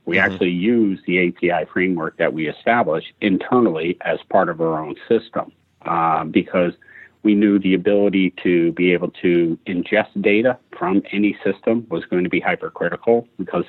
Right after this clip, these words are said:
Speaker 1: the variations of point of sale, seed to sale, and, and systems that are out there. And we knew we had to translate that and then be able to push it back into the banking systems, and also always work with the federal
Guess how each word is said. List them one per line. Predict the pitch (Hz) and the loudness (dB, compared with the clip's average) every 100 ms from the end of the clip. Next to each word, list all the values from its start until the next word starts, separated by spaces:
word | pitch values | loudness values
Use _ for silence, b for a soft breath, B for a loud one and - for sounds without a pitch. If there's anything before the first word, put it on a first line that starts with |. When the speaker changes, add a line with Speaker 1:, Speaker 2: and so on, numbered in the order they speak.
| - | -6
Speaker 1:
the | 85 | -6
variations | 82 95 92 90 92 92 - 90 - | -4 0 2 4 4 4 2 -4 -4
of | - | -2
point | 104 92 | 2 2
of | 87 | 2
sale, | 87 85 80 | 0 0 -2
seed | - 87 - | -2 -2 -4
to | - | -2
sale, | 92 90 90 80 | 4 4 2 -2
and, | 80 - | -8 -10
and | 85 80 76 _ B B _ | -10 -8 -8 _ B B _
systems | - - 101 95 | -4 -2 -2 -2
that | 95 | 0
are | 87 85 | 2 0
out | 95 - | 0 0
there. | 131 127 B B B | 0 -2 B B B
And | 110 | 0
we | 110 | 2
knew | 110 110 | 2 0
we | 98 | 0
had | 95 | -2
to | 87 | -6
translate | - 127 139 135 135 120 | -4 0 0 0 0 0
that | 123 113 - | 0 0 -2
and | 98 | -2
then | 98 95 | -2 0
be | 95 95 | 0 0
able | 90 | 0
to | - - | -8 -8
push | - - | -4 -4
it | 104 | -4
back | - 127 120 - | 0 2 2 -2
into | - - | -4 -6
the | 92 | -6
banking | 131 160 151 120 - | -2 -2 0 -2 0
systems, | 101 - 92 95 - B B B - | -2 0 0 0 -4 B B B -2
and | 101 95 92 92 | 2 2 2 0
also | - 92 - 95 | -2 -6 -2 -2
always | 90 85 - | 0 -2 0
work | 92 92 | 0 2
with | 95 90 | 0 0
the | 82 | -4
federal | - 92 87 | -4 0 0